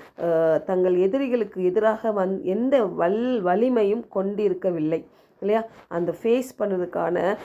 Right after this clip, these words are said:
எந்த ஒரு எபிலிட்டியுமே அவங்களுக்கு இல்ல. ரெண்டாவது, அவர்களுக்கு என்ன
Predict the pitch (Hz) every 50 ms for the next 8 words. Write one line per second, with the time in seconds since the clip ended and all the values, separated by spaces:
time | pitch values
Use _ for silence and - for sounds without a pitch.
0 | - - - 170 175 185 208 233 254 262 262 247 220 202 185 180 180 175 196 208
1 | 214 202 - 185 180 185 208 226 208 196 180 175 170 - - 170 156 165 180 185
2 | 190 - - - - - - - - - - - 190 180 185 190 220 240 247 254
3 | 208 180 165 - 123 - - - 190 190 190 190 196 196 190 190 - 196 190 214
4 | 240 285 320